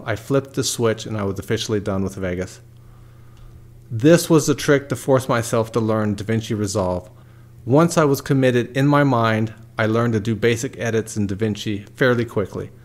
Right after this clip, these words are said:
There are quite a few traps in DaVinci that will run you into a brick wall,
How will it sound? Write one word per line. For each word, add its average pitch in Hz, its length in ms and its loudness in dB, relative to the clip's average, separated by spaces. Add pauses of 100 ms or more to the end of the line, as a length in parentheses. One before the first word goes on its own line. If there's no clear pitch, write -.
(400)
There 110 260 0
are 135 220 4
quite 143 280 4
a 151 60 6
few 151 160 -2
traps 139 460 2
in 123 100 0
DaVinci 113 520 -2
that 107 180 0
will 104 100 0
run 113 240 2
you 127 100 2
into 117 200 2
a 101 80 4
brick 123 260 -2
wall, 104 400 2